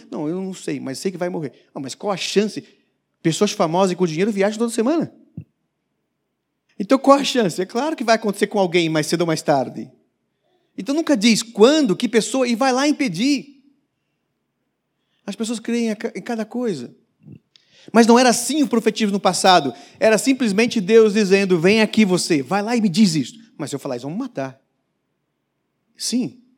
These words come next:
mas se acontecer, não te matam." "Você acredita que eu estou dizendo mesmo?" E o profeta não tinha dúvida.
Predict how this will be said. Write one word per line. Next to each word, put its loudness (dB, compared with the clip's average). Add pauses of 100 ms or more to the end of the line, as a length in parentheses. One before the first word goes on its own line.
(140)
mas -8
se -4
acontecer, -2
não -2
te -6
matam." -10 (1200)
"Você -6
acredita -4
que -8
eu -4
estou 0
dizendo -6
mesmo?" -2 (360)
E -10
o -4
profeta -4
não -6
tinha -6
dúvida. -4